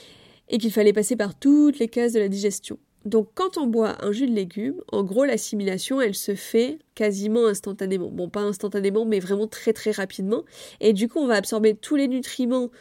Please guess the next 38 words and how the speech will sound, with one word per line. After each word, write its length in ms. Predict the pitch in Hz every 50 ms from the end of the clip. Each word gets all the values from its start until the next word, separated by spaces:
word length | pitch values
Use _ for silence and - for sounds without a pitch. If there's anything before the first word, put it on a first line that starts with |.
| - _ _ _ _
contenus 480 | - 294 285 254 - 277 262 233 247 220
dans 100 | 220 208
les 140 | 196 190 190
légumes, 500 | 190 185 190 180 202 240 285 381 392 359 _ _ _ _ - _ _ _ - -
euh, 400 | 202 185 175 - 73 - - - - - - -
super 640 | - - - - - - - 311 277 - 277 240 208
vite. 560 | 196 196 240 339 - - - - - - - _ _ - - - - - - _ -
Donc 160 | 226 226 214
c'est 320 | - - 226 202 - - -
très 320 | - - - 240 226 226
intéressant 480 | 214 208 202 226 214 226 220 - 302 294
pour 140 | - 233
les 100 | 208 196
personnes 360 | 190 202 208 196 - 269 247 254
qui 120 | - 240
ont 80 | 214 196
des 140 | 190 185
gros 260 | 170 - 208 233 254 247
problèmes 320 | - - 240 233 220 214
au 60 | 220
niveau 220 | 208 202 202 196 196
digestif, 440 | 190 208 214 220 - - 285 254
qui 160 | - - 214 196
supportent 600 | - - - 285 262 - 269 247 - - 269 240
pas 160 | 240 240 226
les 120 | 226 226 226
fibres, 360 | - - - 294 320 320 - _ - - - - - - -
mais 100 | 214 214
aussi 220 | 214 214 - 320
les 120 | 262 233 214
personnes 300 | 226 220 196 - 269 277
qui 120 | 277 262
sont 220 | 226 - 220 - - _ _ _
particulièrement 800 | - 254 247 - - - 285 - 277 233 247 240 226 220 233 220 - -
à 160 | 214 202 196
plat 400 | - - 247 254 262 277 302 302 _ - - - - - - _ _ _ _
ou 100 | - 277
carencées, 720 | 269 - 285 254 233 220 220 226 226 - - 254 285 339